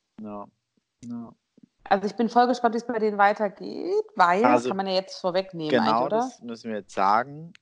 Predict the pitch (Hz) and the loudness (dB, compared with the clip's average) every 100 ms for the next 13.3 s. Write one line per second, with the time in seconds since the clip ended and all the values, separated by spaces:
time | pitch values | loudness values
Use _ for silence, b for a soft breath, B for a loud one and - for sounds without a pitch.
0 | - 120 113 113 113 110 110 110 135 - | -10 -6 -4 -4 -8 -10 -2 -2 -2 -10
1 | 147 131 120 - 104 104 120 127 104 101 | -14 -14 -16 -12 -6 -4 -4 -6 -4 -2
2 | 104 - 113 101 92 92 95 95 98 _ | -4 -6 -20 -18 -12 -12 -12 -20 _ _
3 | 98 - - 101 90 87 - _ _ - | -14 -14 -8 -6 -6 -10 -18 _ _ -12
4 | 98 - 104 98 85 - - _ - 180 | -6 0 2 2 -4 -14 -20 _ -14 -14
5 | - 185 185 156 143 160 196 220 196 220 | -10 -6 -4 -6 -4 -2 0 0 0 -2
6 | 220 208 202 208 202 190 190 - 190 180 | 2 6 6 4 0 0 -2 -6 -4 -2
7 | 170 - 180 208 208 214 190 202 202 226 | 0 2 4 4 0 -6 -4 0 0 0
8 | 220 208 208 196 190 202 - 202 - 185 | -4 -6 -6 -8 -4 -6 -4 -8 -6 -8
9 | - 180 - 226 247 277 285 - _ 180 | -10 -12 -8 -6 -2 -2 -4 -12 _ 0
10 | 180 175 185 - 208 233 214 180 180 220 | 0 0 -4 -6 -8 -6 -6 0 0 -2
11 | 233 196 190 185 175 - 185 190 214 202 | -4 -4 -4 -6 -8 -4 -4 -4 -8 -8
12 | 180 202 208 - 202 196 156 - 170 170 | -10 -8 -8 -8 -12 -8 -10 0 2 4
13 | 196 247 269 | 2 0 -2